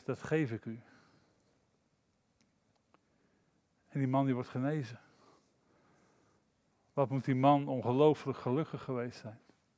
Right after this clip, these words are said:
In mijn kennissenkring heb ik heel wat mensen die, die tobben met ziekte. En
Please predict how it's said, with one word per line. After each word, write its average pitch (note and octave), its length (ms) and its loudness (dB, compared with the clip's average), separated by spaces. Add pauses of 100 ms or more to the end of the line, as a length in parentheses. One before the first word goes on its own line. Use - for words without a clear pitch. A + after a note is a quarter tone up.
(2500)
In C3+ 100 -2
mijn C#3+ 180 6
kennissenkring D3+ 600 6
heb C#3+ 100 8
ik C3 80 2
heel D#3 220 12
wat D3+ 120 10
mensen C#3+ 420 4
die, A#2 300 2
die A2+ 200 -6
tobben C#3 300 6
met B2+ 140 0
ziekte. C#3 360 -8 (4000)
En B2 300 -6